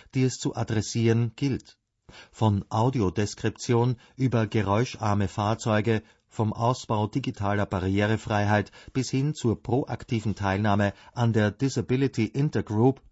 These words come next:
ist hier ein Leitfaden gegeben. Herbstwahl.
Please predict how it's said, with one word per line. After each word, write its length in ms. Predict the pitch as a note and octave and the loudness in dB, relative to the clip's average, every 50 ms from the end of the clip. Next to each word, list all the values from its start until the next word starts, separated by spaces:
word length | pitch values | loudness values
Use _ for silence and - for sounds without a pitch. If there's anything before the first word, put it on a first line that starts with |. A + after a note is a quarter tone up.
| _ _ | _ _
ist 240 | - C#3 - - - | -8 -8 -8 -8 -6
hier 260 | - D#3+ D#3 D#3 B2 | -2 -2 0 0 0
ein 160 | A#2 G#2 F#2+ F#2 | -2 -2 -2 0
Leitfaden 800 | F2 F2 F2 F#2 F#2+ - - - F#2+ F2 F2 - G2+ F2+ E2+ - _ _ - | -2 -2 -2 -2 -2 -4 -4 -4 -2 -2 -2 -2 -4 -4 -6 -8 _ _ -6
gegeben. 460 | - A2 - B2+ B2 B2 - E2+ - _ _ _ _ _ _ _ _ _ _ _ _ _ _ _ _ _ _ _ _ _ _ _ _ _ _ _ _ _ - - - - _ _ _ | -6 -4 -2 -2 -2 -2 -4 -6 -10 _ _ _ _ _ _ _ _ _ _ _ _ _ _ _ _ _ _ _ _ _ _ _ _ _ _ _ _ _ -20 -20 -20 -20 _ _ _
Herbstwahl. 760 | - G2+ G#2+ A#2 B2+ - - - - F#2+ F2 D#2+ C#2 B1+ C2+ | -4 0 0 0 0 -2 -6 -4 -2 -2 -2 -2 -4 -6 -12